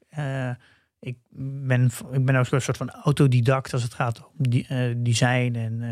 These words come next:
strategie en U X. Alles wat met online te maken heeft. Eh, dat deed ik al voordat ik daar een studie in, in, in deed. Eh, dat was toen vroeger mijn hobby. En ik merk dat dat eigenlijk de basis is wat ook, waarom ik dat bedrijf ben begonnen. Eh, maar dat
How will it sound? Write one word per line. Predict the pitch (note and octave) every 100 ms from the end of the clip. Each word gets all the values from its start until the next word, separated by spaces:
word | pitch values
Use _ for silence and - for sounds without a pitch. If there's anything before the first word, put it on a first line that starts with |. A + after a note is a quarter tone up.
| A#2
strategie | - B2 A#2+ D3 C3+
en | B2 A#2+
U | C3+
X. |
Alles | D3 D3+
wat | C3+
met | B2
online | - B2 B2+
te | C#3 C#3+
maken | C3+ C3+
heeft. | C#3+ D3 - - - - - _ -
Eh, | C3 B2+ B2 B2+
dat | C3
deed | A#2+
ik | B2+
al | A#2+
voordat | A2+ D3 B2
ik | A#2+
daar | B2 -
een | C3+
studie | - D#3+ C#3+ D3 D#3 C#3+
in, | B2+
in, | C3+ C3+ C3 C#3
in | C#3+
deed. | C3 C3 C#3 - - - _
Eh, | - B2 A#2+ B2
dat | - -
was | B2+ B2+
toen | C3+ A#2+
vroeger | C3+ C3+
mijn | A#2
hobby. | A#2+ D3 D3+ - - _ -
En | B2+ B2+ C3 _ _
ik | - C#3+
merk | D3+ D3
dat | C3+ C3+
dat | C#3+ C#3
eigenlijk | - C3 C3+
de | B2+ A2+
basis | C3 C3+ C3+ -
is | B2+ - - - _
wat | B2 B2
ook, | B2 -
waarom | - B2
ik | A#2+
dat | A#2+ A#2
bedrijf | A#2+ C3+
ben | C#3 C3+
begonnen. | C3 - D3+ C#3+ D#3 _ _ _ _ -
Eh, | C3 B2+ B2 C3 -
maar | D3+
dat | D#3 D#3